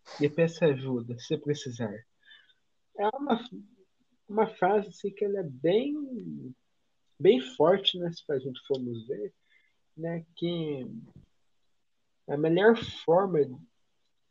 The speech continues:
de viver, pra eu viver, né,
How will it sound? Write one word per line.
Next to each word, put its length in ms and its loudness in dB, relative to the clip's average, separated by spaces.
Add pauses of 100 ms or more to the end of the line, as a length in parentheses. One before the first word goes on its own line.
de 240 -6
viver, 600 0 (420)
pra 80 0 (500)
eu 220 0
viver, 420 -2 (560)
né, 240 -2